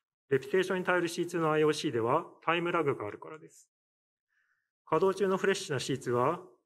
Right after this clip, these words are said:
先ほどの例のように、大抵ゼロ検知になります。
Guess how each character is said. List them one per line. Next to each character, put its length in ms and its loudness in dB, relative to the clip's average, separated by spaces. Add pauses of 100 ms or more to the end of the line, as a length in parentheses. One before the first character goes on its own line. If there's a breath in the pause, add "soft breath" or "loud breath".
先 240 -2
ほ 120 4
ど 380 2
の 160 2
例 160 4
の 120 0
よ 140 0
う 20 -6
に、 280 -4 (400)
大 140 2
抵 160 2
ゼ 140 4
ロ 80 -2
検 200 -2
知 120 -4
に 80 -2
な 80 -6
り 80 -12
ま 100 -18
す。 180 -20